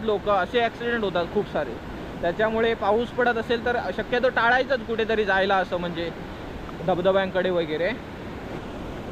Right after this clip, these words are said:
त्याच्यामुळे पावसाळ्यात नक्कीच काळजी घ्या सर्वांनी. तर आता आम्ही चाललोय घरी आऊर बघून. चला, दुसरी गोष्ट फिशिंगला तर मला नाही वाटत आता जाता येईल एवढ्यात तरी. हो, पाऊस तर कमी होणार नाही वाटत पाच सहा दिवस तरी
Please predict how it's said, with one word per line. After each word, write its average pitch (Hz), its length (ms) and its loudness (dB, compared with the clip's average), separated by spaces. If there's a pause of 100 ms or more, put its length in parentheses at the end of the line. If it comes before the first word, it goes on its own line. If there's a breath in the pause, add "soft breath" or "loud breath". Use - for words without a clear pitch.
(180)
त्याच्यामुळे 214 440 2
पावसाळ्यात 208 440 2 (100)
नक्कीच 214 380 -2
काळजी 214 300 2
घ्या 220 120 0
सर्वांनी. 208 520 -2 (540)
तर 185 100 0
आता 185 240 0
आम्ही 208 180 2
चाललोय 214 320 4
घरी 202 240 2 (320)
आऊर 208 220 4
बघून. 208 320 0 (800)
चला, 226 200 4 (1080)
दुसरी 214 280 8
गोष्ट 233 260 8 (100)
फिशिंगला 226 460 8
तर 233 120 8 (360)
मला 208 220 10
नाही 226 140 8
वाटत 214 240 6
आता 196 200 6
जाता 190 300 8
येईल 202 240 12
एवढ्यात 190 340 8
तरी. 196 240 8
हो, 180 100 8
पाऊस 180 380 8
तर 220 120 6
कमी 214 220 6
होणार 220 300 8
नाही 240 120 8
वाटत 214 380 6
पाच 196 180 8
सहा 185 80 10
दिवस 196 340 6
तरी 202 240 6